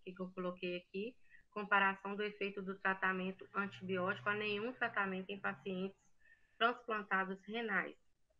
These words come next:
E esses dois estudos aqui chegaram à mesma conclusão, que não tem benefício é, no tratamento após um mês do transplante. Aqui falando dos lesados me-,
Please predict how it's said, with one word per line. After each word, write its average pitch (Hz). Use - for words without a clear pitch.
E 208
esses 190
dois 214
estudos 214
aqui 202
chegaram 202
à 196
mesma 220
conclusão, 202
que 196
não 202
tem 196
benefício 202
é, 190
no 202
tratamento 196
após 185
um 208
mês 180
do 185
transplante. -
Aqui 220
falando 202
dos 185
lesados 180
me-, 175